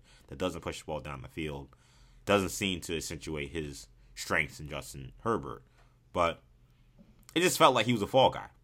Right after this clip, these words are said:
Like, his team scored twenty-seven points in the first half. Like, I don't know what more, like, they, that, that's a game they should win. The fact that you couldn't, the defense that get, had four interceptions in the first half couldn't, absolutely could not stop the Jaguars in the second half, which that's Staley's thing. And then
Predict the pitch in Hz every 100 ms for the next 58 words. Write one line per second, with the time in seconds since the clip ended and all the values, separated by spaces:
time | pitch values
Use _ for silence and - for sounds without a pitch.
0 | _ - 98 165 165 151 131 135 - 120
1 | 110 104 80 - 92 73 71 80 - -
2 | - _ _ _ - 92 104 107 98 92
3 | 98 - 92 92 87 82 78 _ _ _
4 | _ _ _ _ - 90 - 110 120 127
5 | 127 135 131 117 110 101 95 82 - _
6 | _ _ _ _ - 131 139 127 113 131
7 | 127 110 - - - 101 95 147 135 127
8 | 110 107 101 107 - 131 139 123 120 101
9 | 90 117 - 87 82 - - 123 104 -
10 | - - - - 156 147 135 131 101 -
11 | 180 147 127 110 - 123 107 95 92 110
12 | 98 98 92 80 104 87 82 76 - -
13 | - - - 95 - - 113 117 - 113
14 | 98 90 - 107 90 92 92 82